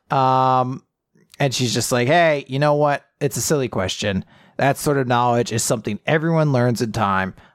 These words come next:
I can't tell you this, but it would, it would, it would just hinder your growth. So I,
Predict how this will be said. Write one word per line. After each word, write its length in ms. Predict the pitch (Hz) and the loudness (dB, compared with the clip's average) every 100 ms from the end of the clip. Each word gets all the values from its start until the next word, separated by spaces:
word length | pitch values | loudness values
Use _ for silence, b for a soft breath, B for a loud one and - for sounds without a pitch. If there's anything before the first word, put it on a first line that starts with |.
| b | b
I 180 | 127 147 | -2 0
can't 340 | 143 147 131 - | -2 -8 -8 -6
tell 140 | 123 | -4
you 160 | 107 104 | -2 -2
this, 260 | 101 - - B B B | -4 -6 -12 B B B
but 120 | 131 | -2
it 40 | 123 | 0
would, 200 | 123 120 | 0 0
it 80 | 143 | 0
would, 140 | 131 | 0
it 100 | 135 | 2
would 180 | 135 131 | 2 0
just 240 | 123 - | -4 -10
hinder 320 | - 165 180 | -2 0 2
your 200 | 160 147 | 2 0
growth. 420 | 113 127 107 - - | 0 0 0 -4 -6
So 440 | - 110 104 98 B B | -2 2 2 0 B B
I, 60 | B | B